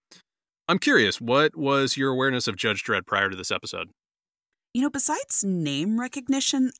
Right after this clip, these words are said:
Speaker 2: I didn't know much about the plot line other than some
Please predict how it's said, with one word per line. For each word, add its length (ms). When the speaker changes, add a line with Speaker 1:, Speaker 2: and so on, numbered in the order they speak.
Speaker 2:
I 200
didn't 320
know 260
much 300
about 240
the 40
plot 300
line 360
other 260
than 260
some 600